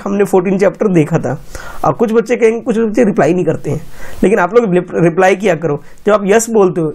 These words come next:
it means आप reply कर रहे हो मुझे। उसी तरह से यहाँ पे कौन है बच्चों? जो फुगड़ी है, फुगड़ी वो reply करती है। क्या reply करती है? Agreed, कि मैंने,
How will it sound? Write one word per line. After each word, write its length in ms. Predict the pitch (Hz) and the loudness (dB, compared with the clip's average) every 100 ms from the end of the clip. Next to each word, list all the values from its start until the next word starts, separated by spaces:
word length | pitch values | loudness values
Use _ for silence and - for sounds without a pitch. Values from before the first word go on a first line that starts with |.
| 220 | 0
it 100 | 240 | 2
means 460 | 240 269 - - | 0 -2 -8 -2
आप 220 | 208 214 - | -2 -2 0
reply 340 | 170 190 190 | 0 4 4
कर 160 | 190 156 | 4 0
रहे 100 | 147 | 0
हो 60 | 139 | -4
मुझे। 260 | 131 151 - - - | -6 -8 -10 -14 -2
उसी 180 | 226 320 | 2 2
तरह 180 | 311 - | 2 0
से 160 | 254 285 - - - | 0 -4 -6 -6 0
यहाँ 180 | 175 185 | 0 0
पे 140 | 311 | 0
कौन 220 | 269 185 | 2 2
है 60 | 175 | 2
बच्चों? 200 | 160 262 | 0 0
जो 140 | 320 | 0
फुगड़ी 360 | - 185 185 208 | 2 2 2 0
है, 100 | 123 - - - - | 0 -4 -16 -16 -4
फुगड़ी 340 | 202 214 311 381 - - | 0 2 0 -4 -10 -4
वो 100 | 233 | 0
reply 420 | 277 214 208 208 226 | 2 2 4 4 4
करती 380 | 196 147 160 | 2 0 -2
है। 60 | 147 | -2
क्या 300 | - - 208 | -4 -4 0
reply 300 | 220 226 233 | 0 2 2
करती 240 | 233 226 | 2 0
है? 100 | 294 359 - - | -2 -4 -8 -2
Agreed, 480 | 175 170 185 226 - - | 0 2 2 0 -2 0
कि 80 | 302 | 2
मैंने, 240 | 214 226 | 2 2